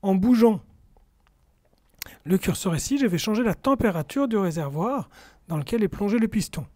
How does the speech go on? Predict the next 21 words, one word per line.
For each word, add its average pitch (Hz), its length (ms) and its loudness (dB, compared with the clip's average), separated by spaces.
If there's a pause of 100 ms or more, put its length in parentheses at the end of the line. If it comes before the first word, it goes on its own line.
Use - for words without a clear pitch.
(380)
Donc 151 180 -8
maintenant, 185 320 0
quand 262 120 2
je 175 80 -2
vais 180 120 2
lâcher 202 560 0 (520)
le 208 140 2
bouton, 185 460 -2 (640)
euh, 165 400 -4
il 190 160 0
va 180 80 2
être 180 120 0
plongé 208 580 0 (160)
immédiatement 185 500 -2
dans 220 220 0
un 180 60 -2
réservoir 165 440 -4
à 180 60 -2
mille 190 220 -2
trente-sept 214 380 -6
Kelvin. 131 420 -4